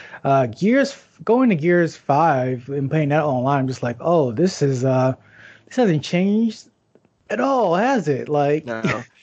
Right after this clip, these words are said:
Speaker 2: And, and, and to speak on, like, the unlocking thing, like, Gears four had a huge problem with that,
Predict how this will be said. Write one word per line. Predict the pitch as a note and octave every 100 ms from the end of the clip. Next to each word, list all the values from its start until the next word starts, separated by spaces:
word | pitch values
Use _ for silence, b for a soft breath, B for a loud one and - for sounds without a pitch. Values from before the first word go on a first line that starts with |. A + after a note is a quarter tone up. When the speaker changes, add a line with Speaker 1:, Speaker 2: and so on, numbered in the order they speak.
| B
Speaker 2:
And, | G3
and, | - G3+ G3
and | G#3
to | F#3+
speak | - B3
on, | A3
like, | F#3+ F3+
the | E3+
unlocking | D3+ C3+ D3 E3+ C3
thing, | C3+ B2
like, | B2 A2+ A#2 b b D3+
Gears | D#3+ A#3
four | - G3 F#3
had | F3
a | B2
huge | - C3+ C#3+ C3
problem | C#3 A#2+ C3 C#3+
with | C#3+
that, | D#3+ E3 -